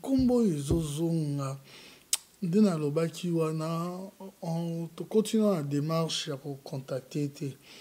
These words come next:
Je demande na, j'avais déjà promis ça ici. Na Hostelmac, P D G Olivier.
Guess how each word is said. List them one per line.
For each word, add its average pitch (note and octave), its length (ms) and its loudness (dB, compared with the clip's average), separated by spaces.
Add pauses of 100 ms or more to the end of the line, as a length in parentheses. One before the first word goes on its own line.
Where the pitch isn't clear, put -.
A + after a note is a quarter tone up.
(340)
Je D3+ 140 -2
demande F3+ 460 6
na, D3 680 2 (360)
j'avais D#3 340 4
déjà E3+ 180 4
promis D#3 400 2
ça C#3+ 200 -2
ici. C3+ 460 -4 (1300)
Na D3 160 0
Hostelmac, D#3 680 0 (640)
P E3+ 140 0
D F3+ 120 6
G E3+ 120 2
Olivier. C#3+ 600 -2